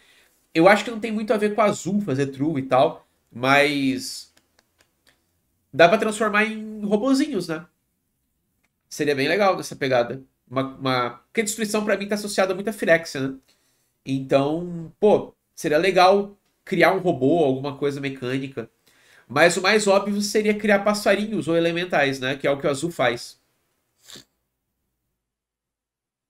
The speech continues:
O Arthur falou que destrói tudo e cria uma token cópia com Phyrexiano em adição. Seria uma péssima global essa, né? Eu adoraria que não fosse desse jeito.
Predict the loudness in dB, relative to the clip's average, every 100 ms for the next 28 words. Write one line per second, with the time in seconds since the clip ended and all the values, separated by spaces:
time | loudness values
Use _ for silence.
0 | _ _ _ _ _ _ _ _ _ -20
1 | _ 0 0 0 0 -2 -2 2 4 4
2 | -2 -4 0 2 2 2 2 2 -2 -2
3 | 0 2 -2 -8 -10 -4 -4 -4 -4 -4
4 | -4 -6 -6 -4 -4 -4 -14 _ _ _
5 | _ _ _ _ _ _ _ _ _ _
6 | _ _ _ _ -2 2 4 4 0 0
7 | 0 0 -4 -4 -2 2 4 4 2 -2
8 | -8 -10 -12 _ -20 -20 _ _ _ _
9 | _ _ _ _ _ _ _ _ 2 4
10 | 4 4 6 4 2 -4 -2 -2 -2 -6
11 | -6 -4 -4 -4